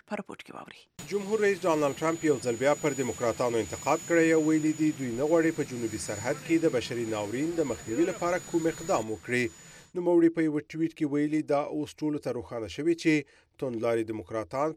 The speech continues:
Speaker 2: پرانیستي سرحدات او جرایم غواړي. د سنا مجلس جمهوري غوښتونکي مشر مچ مکانل د استازو د مجلس پر مشري ننسي پلوسي انتقاد وکړ او ویې ویل چې د خپل ګوند له نظر سره د دیوال په جوړېدو کې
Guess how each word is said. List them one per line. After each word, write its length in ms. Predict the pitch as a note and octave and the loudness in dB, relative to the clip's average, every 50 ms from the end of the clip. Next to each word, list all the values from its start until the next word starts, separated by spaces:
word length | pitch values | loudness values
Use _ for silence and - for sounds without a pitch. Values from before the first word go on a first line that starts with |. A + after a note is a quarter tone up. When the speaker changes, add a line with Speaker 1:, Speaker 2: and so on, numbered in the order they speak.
| - C3+ | -4 -6
Speaker 2:
پرانیستي 440 | A#2 A2 A2+ B2+ B2 - - C3+ - | -6 -4 -6 -8 -10 -12 -12 -12 -10
سرحدات 640 | - B2 G#2 F#2+ G2+ G2+ G#2 B2+ D#3 F3 F3+ - - D3+ | -8 -8 -8 -8 -8 -4 0 0 0 0 0 -2 -2 0
او 40 | D#3 D#3 - D3 | 0 0 0 0
جرایم 420 | C#3+ C3+ D3 D3 D#3+ E3 C3+ G#2+ F#2 | 0 2 4 4 4 4 2 2 0
غواړي. 320 | F#2 A2+ A2+ A2+ A2+ A#2 A2+ A2 - _ _ _ _ _ _ _ _ _ _ - - _ - E3+ | 0 2 4 4 6 4 4 2 0 _ _ _ _ _ _ _ _ _ _ -20 -20 _ -4 -2
د 100 | F3+ E3+ - | -2 0 0
سنا 200 | E3+ E3 E3 E3 E3 D#3+ | 0 0 0 2 2 2
مجلس 340 | D#3 D3 D3+ E3 D#3 - - - - - B2 | 0 2 2 2 2 2 -2 -8 -8 -8 -6
جمهوري 320 | D3+ D3 C3+ C#3+ C#3+ C#3+ C3 | -6 -4 -4 -4 -4 -4 -4
غوښتونکي 480 | C#3 - - - D#3+ D#3 D#3 - C#3+ D3 D#3 | -6 -8 -4 -4 -4 -4 -4 -6 -2 -2 -2
مشر 300 | C#3+ - D#3+ D3+ D3 D3 | -2 -2 -4 -4 -2 -2
مچ 160 | C#3 - - C3 B2 | -4 -4 -4 -8 -8
مکانل 480 | A#2 - - C#3+ D3 D3 D3 D3 C#3+ | -6 -4 -2 -2 0 0 0 0 0
د 100 | C#3+ C3+ A#2 | -2 -2 -2
استازو 340 | - - C#3 C3 B2+ B2 A#2+ B2+ | -4 -4 -4 -4 -4 -4 -8 -6
د 80 | B2 A#2+ | -4 -4
مجلس 320 | A2+ A2 A2 C#3+ C#3+ - - - | -4 -4 -2 -4 -4 -4 -4 -6
پر 160 | C3+ B2 A2 A#2 C3+ | -6 -6 -4 -4 -6
مشري 260 | D3 - - E3 D3+ C#3 | -6 -4 -6 -6 -4 -4
ننسي 240 | B2+ A#2 A2 - A2+ - A2 | -6 -6 -6 -10 -10 -10 -8
پلوسي 320 | A#2+ C3+ B2+ - - A#2 | -8 -6 -8 -6 -8 -10
انتقاد 420 | G#2+ - - - - D3+ F3+ E3+ F3 | -10 -10 -12 -4 -2 0 0 0 -2
وکړ 200 | E3+ - F3 E3 D#3+ D3+ _ - - - - _ _ - D3 | 0 2 4 4 4 2 _ -12 -20 -20 -20 _ _ 0 2
او 100 | D3+ D3+ | 4 4
ویې 180 | F3 G3+ G3+ F3 D#3 | 4 4 2 2 2
ویل 100 | C3 A2 - | 0 -2 -4
چې 60 | B2 A2 A2 | -8 -8 -10
د 80 | - - | -10 -8
خپل 180 | - A#2 A2 G2 F#2 C3+ | -8 -8 -8 -6 -2 0
ګوند 320 | D3+ E3+ F3+ E3+ - - - C3+ A#2 A#2 | 0 0 -2 -4 -10 -12 -8 -6 -4 -2
له 180 | A#2 A#2 A2 A2 | -2 -2 -2 -2
نظر 340 | A2 G#2+ G#2+ D3 F3 E3+ - - | -4 -4 -2 -2 -2 -2 -2 -4
سره 200 | F3+ F3+ F3+ E3 C3+ | -2 0 0 0 -2
د 100 | B2+ A2 A2+ | -4 -2 0
دیوال 320 | A2+ A2+ C3+ D#3 D3+ - - | 0 2 2 0 -2 -2 -6
په 100 | A2+ G2 G#2+ | -10 -8 -6
جوړېدو 320 | G#2+ G#2 G#2+ A2 A#2+ E3 G3 - | -6 -6 -4 -2 -2 -2 -2 -2
کې 120 | - G3+ | -4 -4